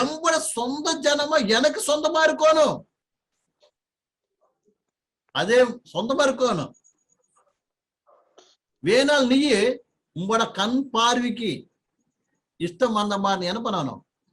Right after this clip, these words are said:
நடக்க கூடாது, நடக்க கூடாது. எம்பட இஷ்ட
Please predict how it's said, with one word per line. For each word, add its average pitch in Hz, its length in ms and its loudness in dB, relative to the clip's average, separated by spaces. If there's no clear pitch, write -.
நடக்க 160 420 -4
கூடாது, 135 460 -4
நடக்க 233 320 -6
கூடாது. 156 340 -4
எம்பட 196 280 -6
இஷ்ட - 120 -10